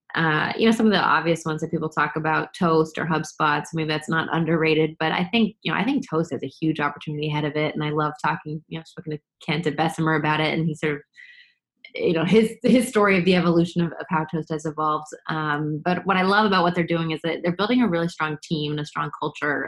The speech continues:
and, um, in an industry that people don't think is sexy or interesting or maybe was solved or couldn't be disrupted. And they're just, they're going after it aggressively. And I think that they're showing that they can get results. And it's been a really hard, you know, it's a hard go to market.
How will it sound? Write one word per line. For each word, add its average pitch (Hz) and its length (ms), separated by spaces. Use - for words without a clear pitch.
and, 147 440
um, 147 640
in 180 120
an 175 120
industry 180 360
that 170 140
people 165 180
don't 156 200
think 160 240
is 156 120
sexy 156 480
or 143 120
interesting 156 560
or 151 80
maybe 151 280
was 147 240
solved 147 380
or 151 140
couldn't 175 320
be 160 120
disrupted. 151 800
And 151 220
they're 160 240
just, 165 320
they're 160 100
going 156 260
after 180 360
it 170 80
aggressively. 160 580
And 160 100
I 156 120
think 160 160
that 165 100
they're 160 100
showing 160 280
that 156 160
they 160 100
can 156 160
get 165 180
results. 190 380
And 170 80
it's - 120
been 170 120
a 160 80
really 165 160
hard, 170 300
you 214 80
know, 185 40
it's 180 120
a 175 100
hard 185 220
go 165 80
to 175 40
market. 170 380